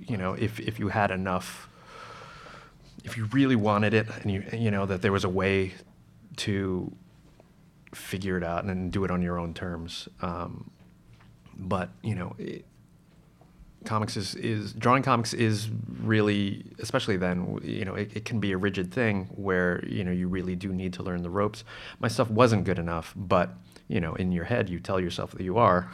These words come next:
<laughs> you know, even though you have your own insecurities. And, uh, you know, if I'd been able to get a job penciling comics right out, you know, I, I would have done that. Um, but it,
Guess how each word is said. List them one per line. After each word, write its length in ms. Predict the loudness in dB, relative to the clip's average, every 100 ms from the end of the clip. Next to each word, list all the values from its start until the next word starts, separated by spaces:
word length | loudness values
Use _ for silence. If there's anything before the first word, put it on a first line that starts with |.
| 4
<laughs> 100 | 6 8 4 -2 -8 -10 -2
you 80 | 4
know, 40 |
even 220 | 8 10
though 80 | 10
you 160 | 8 4
have 220 | 4 2
your 120 | 4
own 120 | 2
insecurities. 680 | 0 -4 0 4 4 4 -2 0
And, 380 | 2 2 0 -6 -16 -20 -20 -20 -16
uh, 360 | -10 -10 -10 -12 -4
you 140 | 0
know, 60 | 4
if 80 | 8
I'd 240 | 8 6
been 140 | 4 6
able 220 | 6 4
to 100 | 2
get 260 | 4 6
a 40 | 6
job 340 | 6 6 6
penciling 460 | 2 -2 0 0 2
comics 440 | 2 4 2 0
right 240 | 0 2 4
out, 340 | 4 4 2 -4
you 100 | -2
know, 100 | -2
I, 100 | -4 -6
I 120 | -6
would 200 | -4 -2
have 120 | -2
done 180 | -4 -4
that. 260 | -4 -4 -8 -14 -20 -20 -20 -10
Um, 560 | -2 0 0 -4 -8 -14 -18 -20 -20 _ _ -20 -20 _ -20 _ -6
but 280 | 0 2
it, 80 | 2